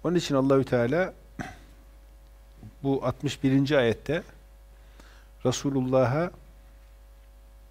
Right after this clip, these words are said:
öyle bir emirde bulunuyor. Diyor ki, "Femen hacceke fihi min ba'di ma ca'eke minel ilim." Sana bu bilgi geldikten sonra hala sana karşı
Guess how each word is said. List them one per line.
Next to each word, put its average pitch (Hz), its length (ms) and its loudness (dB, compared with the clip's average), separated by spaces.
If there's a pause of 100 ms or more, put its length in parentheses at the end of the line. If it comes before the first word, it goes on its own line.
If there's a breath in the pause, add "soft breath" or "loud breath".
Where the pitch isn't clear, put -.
(880 soft breath)
öyle 143 300 6
bir 120 160 2
emirde 113 460 0
bulunuyor. 87 420 -10
Diyor 147 200 0
ki, 123 120 -2
"Femen 131 300 0
hacceke 127 1200 2
fihi 120 420 0
min 113 220 -2
ba'di 117 280 -2
ma 110 280 -4
ca'eke 120 420 -2
minel 113 360 -4
ilim." 160 260 -2 (720 soft breath)
Sana 151 300 2
bu 147 140 2
bilgi 139 260 4
geldikten 135 480 2
sonra 117 460 0
hala 175 380 4
sana 120 280 2
karşı 113 520 -2